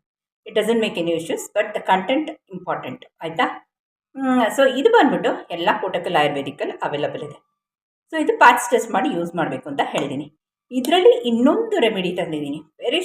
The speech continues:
strong remedy. ನಿಮ್ಗೆ ಪಿಗ್ಮೆಂಟೇಷನ್ ಹೋಗೋದ್ರ ಜೊತೆ ಗ್ಲೋ ಬರುತ್ತೆ,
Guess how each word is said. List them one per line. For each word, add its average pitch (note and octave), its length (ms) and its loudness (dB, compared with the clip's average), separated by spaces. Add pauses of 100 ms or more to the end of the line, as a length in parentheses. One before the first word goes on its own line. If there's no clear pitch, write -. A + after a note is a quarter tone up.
strong G3+ 500 4 (140)
remedy. D#3+ 260 -2 (480)
ನಿಮ್ಗೆ D4+ 240 0 (140)
ಪಿಗ್ಮೆಂಟೇಷನ್ D#4 760 2
ಹೋಗೋದ್ರ F3+ 320 -2 (100)
ಜೊತೆ A#3 160 -4 (600)
ಗ್ಲೋ F#3+ 160 0 (140)
ಬರುತ್ತೆ, D#3+ 340 0